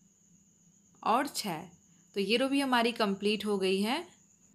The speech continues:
अब हम राइट से रो सेवन में आ गए हैं और इस रो में जो भी हमारा पहला कलर होगा उससे पहले छः फंदे उल्टे बुनेंगे। एक, दो, तीन,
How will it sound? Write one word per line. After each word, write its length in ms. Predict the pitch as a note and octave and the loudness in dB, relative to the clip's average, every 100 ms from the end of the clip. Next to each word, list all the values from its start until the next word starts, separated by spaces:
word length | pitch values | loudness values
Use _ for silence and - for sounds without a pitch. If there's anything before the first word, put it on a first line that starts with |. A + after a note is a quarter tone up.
| _ _ _ _ _ _ _ - - | _ _ _ _ _ _ _ -20 -6
अब 140 | A#3+ A#3 | -2 0
हम 120 | D4 | 2
राइट 200 | B3 A3+ | 2 2
से 120 | D4 | 0
रो 100 | C#4+ | -2
सेवन 300 | C4+ A3 G#3+ | 0 0 0
में 120 | A#3+ B3 | 0 0
आ 140 | G3+ | 0
गए 80 | F3+ | 0
हैं 80 | G#3 | 0
और 80 | A3 | -2
इस 140 | A3 | -2
रो 60 | B3+ | -4
में 80 | A3+ | -2
जो 120 | A3 | -2
भी 80 | A#3 | 0
हमारा 260 | B3 B3+ B3+ | -2 -4 -4
पहला 300 | G3 F#3 A#3 | -4 -2 -2
कलर 240 | B3 A3+ | 0 0
होगा 260 | G#3 F#3+ G3+ C#4+ - - - - | 0 0 -2 -4 -8 -18 -14 -4
उससे 260 | A3+ - D4 | -2 -2 0
पहले 300 | A#3+ A3+ A#3 | 0 0 0
छः 220 | A3+ G3+ | 0 -2
फंदे 280 | G3+ B3 A#3 | -2 -2 0
उल्टे 260 | A3+ G3 G#3 | 0 2 0
बुनेंगे। 440 | G3+ G#3 G3+ G#3 D4+ E4+ _ _ _ _ _ _ _ _ | 2 2 2 2 0 -4 _ _ _ _ _ _ _ _
एक, 400 | - G3 A3+ C4+ - _ _ _ _ _ _ _ _ _ _ _ _ - | 2 4 4 0 -12 _ _ _ _ _ _ _ _ _ _ _ _ -14
दो, 520 | G3 G#3+ G3+ A3 C4+ - _ _ _ _ _ _ _ _ _ _ _ _ _ _ | 0 2 4 0 -4 -16 _ _ _ _ _ _ _ _ _ _ _ _ _ _
तीन, 420 | A#3 A3 G3+ A3 | 2 4 4 0